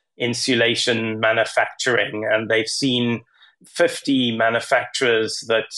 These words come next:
you know, they think won't work, and they're able, when they see the fifty-first that does work, to identify it.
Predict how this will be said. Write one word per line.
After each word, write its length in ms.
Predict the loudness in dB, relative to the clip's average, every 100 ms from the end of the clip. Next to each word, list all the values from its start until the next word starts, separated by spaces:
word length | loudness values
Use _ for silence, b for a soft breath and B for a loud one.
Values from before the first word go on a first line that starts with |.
| -6
you 140 | 0
know, 140 | 2
they 120 | 2 0
think 260 | 0 -2 2
won't 340 | 2 2 0
work, 260 | 2 2 0 -6 -6
and 120 | 0
they're 180 | 2 4
able, 500 | 2 2 2 2 0
when 140 | 0
they 140 | 0 -2
see 200 | -2 -2
the 120 | -2
fifty-first 760 | -2 -2 -4 0 2 2 0
that 140 | -4 2
does 260 | 2 2
work, 220 | 2 0 0
to 100 | 0
identify 720 | 2 2 0 -2 -2 0 2 2
it. 180 | -2